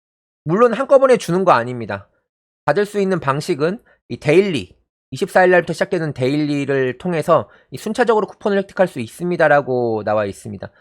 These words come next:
뭐 첫째 날 같은 경우에는 뭐 마스터가 아니라 그,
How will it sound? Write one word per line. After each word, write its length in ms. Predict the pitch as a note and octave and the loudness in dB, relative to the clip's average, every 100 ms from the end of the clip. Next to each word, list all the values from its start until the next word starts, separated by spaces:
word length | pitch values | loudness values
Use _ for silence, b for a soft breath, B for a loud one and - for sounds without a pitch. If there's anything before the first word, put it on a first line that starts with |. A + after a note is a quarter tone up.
| b _ _ - | b _ _ -2
뭐 100 | C#3+ | -2
첫째 300 | - B3 C4 | -2 2 2
날 320 | B3+ B3 A#3+ | 4 2 4
같은 260 | A#3 B3 A#3 | 2 0 0
경우에는 680 | A3+ A3 A3 G#3+ G3+ F#3+ | 0 0 -2 -2 -2 -2
뭐 80 | D#3+ | 0
마스터가 920 | A#2+ D3 - - B3 A#3+ A#3+ A3+ A#3 | 2 0 0 4 6 6 6 4 4
아니라 320 | D3+ D#3 G3+ F3 | 4 2 0 0
그, 180 | - | -6